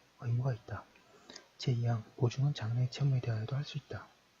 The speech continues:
제 사백이십팔 조 이 보증의 방식.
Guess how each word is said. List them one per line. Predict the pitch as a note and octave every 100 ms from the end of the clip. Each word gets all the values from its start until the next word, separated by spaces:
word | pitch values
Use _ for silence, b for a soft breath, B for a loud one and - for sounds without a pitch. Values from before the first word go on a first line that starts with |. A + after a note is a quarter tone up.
| _ _ _ - - - - _ _ _ _ - - - - - - - -
제 | -
사백이십팔 | B2+ C#3 C#3 - - -
조 | B2
이 | A2+ B2+ D#3
보증의 | - A#2 C3 B2
방식. | A2+ -